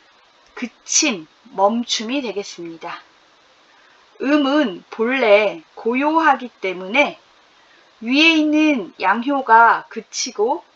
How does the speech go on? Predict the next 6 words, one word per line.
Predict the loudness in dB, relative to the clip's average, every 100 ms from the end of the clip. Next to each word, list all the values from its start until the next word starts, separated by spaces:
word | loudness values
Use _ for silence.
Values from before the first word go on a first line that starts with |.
| _
아래는 | -2 0 -2 -2 -2 -4 -8
고요함으로 | -6 -2 0 0 0 -6 -8 -4 -2 -2 _ _ _ _ _ -10
간이 | -8 -4 -4 -2 -4
된 | -4 -10
것입니다. | -8 -8 -10 -14 -18 -18 -20 _ _ _ _ _ _ _ _ _ _ _ _ _ _
중산간괴는 | -8 -4 -2 -4 -4 0 0 0 -4 -4 -4 -4 -8 -10 -4 -2 -2